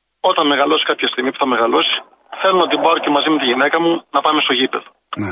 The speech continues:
Speaker 1: Εγώ είμαι Ολυμπιακός, αλλά αγαπώ όλες τις ελληνικές ομάδες και όταν παίζουν στην Ευρώπη δεν έχω κάποιο ιδιαίτερο κόλλημα. Και στην αεκ θα πάω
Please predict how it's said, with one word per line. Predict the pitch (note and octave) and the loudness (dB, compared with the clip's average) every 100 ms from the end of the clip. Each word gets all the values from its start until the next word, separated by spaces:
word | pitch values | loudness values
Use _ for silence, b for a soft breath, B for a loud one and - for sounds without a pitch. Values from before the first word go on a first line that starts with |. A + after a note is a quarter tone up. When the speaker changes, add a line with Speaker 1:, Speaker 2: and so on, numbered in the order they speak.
| - | -2
Speaker 1:
Εγώ | D3 | 2
είμαι | E3+ | 2
Ολυμπιακός, | E3 D3+ B2+ C3 E3 G3 - - B B B B | 2 2 0 0 0 0 -2 -6 B B B B
αλλά | F3+ | 2
αγαπώ | E3 E3+ | 2 2
όλες | F3+ D#3+ | 2 2
τις | E3 | 0
ελληνικές | D3 C#3 D3 | 0 0 0
ομάδες | C3 B2+ D3+ | 0 0 0
και | - | -2
όταν | C#3+ C3+ | -4 0
παίζουν | C#3+ C#3+ | 0 0
στην | - B2+ | 0 0
Ευρώπη | A2+ C3+ C#3 | 2 0 0
δεν | B2+ C3 | 0 2
έχω | C3 B2 | 0 0
κάποιο | - A#2+ - | -2 -2 0
ιδιαίτερο | B2 B2 A#2+ | 0 0 0
κόλλημα. | A#2 A#2+ A#2 - - - _ - _ _ B B B B _ - _ | 0 0 0 -2 -8 -12 _ -20 _ _ B B B B _ -18 _
Και | D#3 | -2
στην | D#3 C#3+ D3 | 0 2 2
αεκ | D3 | 2
θα | - | -2
πάω | C#3+ C#3+ | 0 0